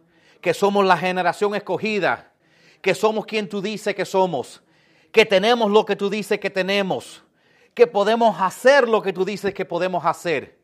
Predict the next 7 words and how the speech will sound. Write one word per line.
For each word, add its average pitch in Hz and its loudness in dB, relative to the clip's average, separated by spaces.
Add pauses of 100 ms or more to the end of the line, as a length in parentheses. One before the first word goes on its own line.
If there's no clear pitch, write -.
(840)
que 175 -6
estamos 196 2
así 226 0
arriba 208 4
y 185 0
no 202 0
abajo, 185 4